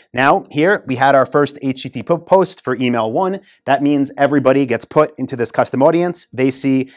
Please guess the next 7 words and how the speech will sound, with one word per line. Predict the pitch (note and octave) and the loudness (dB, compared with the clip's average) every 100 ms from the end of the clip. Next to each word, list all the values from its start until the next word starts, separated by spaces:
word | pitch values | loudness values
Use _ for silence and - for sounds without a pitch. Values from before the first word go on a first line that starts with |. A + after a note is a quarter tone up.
| _ | _
the | C3+ - | -10 0
ad | C3+ B2+ B2+ - | 4 6 4 0
that | B2 | -8
syncs | - - B2+ - | -6 -8 -8 -10
with | A#2 A#2+ C3 | -6 -4 -4
email | A#2+ A#2 G#2+ | -4 -4 -4
one. | G#2+ G#2+ - | -4 -6 -10